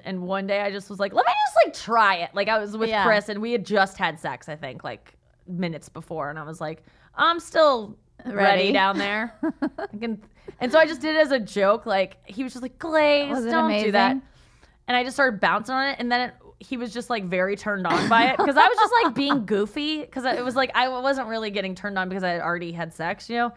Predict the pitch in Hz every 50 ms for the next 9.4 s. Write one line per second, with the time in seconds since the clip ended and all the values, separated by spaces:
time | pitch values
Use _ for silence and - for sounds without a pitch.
0 | - - 214 196 170 160 156 - 214 185 240 240 226 214 185 - - - - 196
1 | 190 196 220 233 226 254 254 254 254 247 262 247 262 262 262 262 226 214 190 185
2 | 180 180 - 185 185 202 220 247 254 247 - 233 233 233 233 233 - 240 233 233
3 | - 254 262 - 262 247 240 226 - - 202 190 190 196 196 185 175 - 180 190
4 | 180 175 170 170 - - _ _ - - - 196 160 135 98 165 - - - -
5 | _ _ _ - 233 240 233 269 254 254 - 220 202 190 220 330 440 480 494 466
6 | _ _ _ - 254 285 254 262 233 190 220 185 - 170 151 135 - _ - -
7 | 247 240 247 - - 262 - - 247 226 190 175 170 - _ _ _ _ _ _
8 | _ _ _ _ _ _ - - _ - - _ - 196 190 196 196 202 208 196
9 | 180 156 127 113 175 208 -